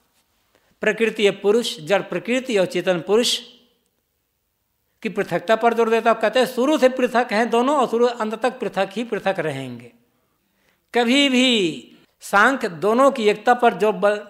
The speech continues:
पर जोर नहीं देता, वो मानता ही नहीं। कभी आधे जबान में भी नहीं सांख्य नहीं कह सकता कि प्रकृति पुरुष जड़ चेतन दोनों एक हैं।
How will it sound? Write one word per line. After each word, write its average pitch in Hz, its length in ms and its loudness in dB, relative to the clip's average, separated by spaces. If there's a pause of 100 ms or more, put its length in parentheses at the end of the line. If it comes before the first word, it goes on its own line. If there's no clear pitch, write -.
पर 185 200 -2
जोर 190 300 0
नहीं 208 140 -2
देता, 170 300 -2 (1600)
वो 185 40 -8
मानता 185 420 -2
ही 233 180 0
नहीं। 277 140 0
कभी 254 460 0 (300)
आधे 214 240 4
जबान 220 340 2
में 233 120 2
भी 277 100 4
नहीं 302 140 0
सांख्य 240 340 2
नहीं 233 120 2
कह 226 120 0
सकता 220 340 -4
कि 240 160 -4
प्रकृति 208 460 -4
पुरुष 220 240 0
जड़ 185 220 0
चेतन 180 300 -4
दोनों 170 260 -4
एक 147 320 -2
हैं। - 260 -20